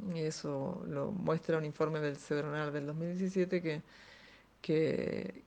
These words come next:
que establece, eh, a través de una encuesta que se aplicó ese, en el, durante el dos mil dieciséis, que hubo un, un, un incremento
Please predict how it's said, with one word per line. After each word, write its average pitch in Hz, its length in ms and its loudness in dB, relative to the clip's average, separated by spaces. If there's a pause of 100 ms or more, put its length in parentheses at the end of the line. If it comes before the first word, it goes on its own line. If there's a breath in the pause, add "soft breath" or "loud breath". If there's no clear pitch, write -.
que - 100 -2
establece, 165 920 8 (440)
eh, 139 640 2 (420)
a 156 80 -2
través - 260 4
de 160 60 2
una 156 120 0
encuesta 180 720 6
que 147 120 -2
se - 120 0
aplicó 160 500 4
ese, 156 360 0
en 156 80 -2
el, 143 100 -4
durante 151 340 -2
el 147 60 -2
dos 151 120 -2
mil 160 580 -2 (680)
dieciséis, 175 720 4 (600 loud breath)
que 147 180 4
hubo 160 360 4
un, 190 400 -2
un, 160 500 -4
un 185 100 2
incremento 185 720 4